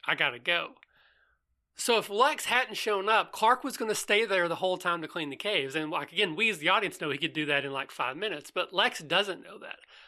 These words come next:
Lex saw that he was just about to clean up the whole place. So doesn't it seem odd, or shouldn't it seem odd to Lex that he just left? I think that's very much him seeming suspicious and wanting to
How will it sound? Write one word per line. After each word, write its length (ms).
Lex 300
saw 240
that 140
he 80
was 140
just 200
about 180
to 60
clean 220
up 160
the 100
whole 140
place. 420
So 160
doesn't 300
it 80
seem 300
odd, 220
or 80
shouldn't 380
it 80
seem 240
odd 240
to 80
Lex 480
that 280
he 320
just 320
left? 320
I 40
think 200
that's 240
very 380
much 280
him 500
seeming 480
suspicious 800
and 140
wanting 240
to 120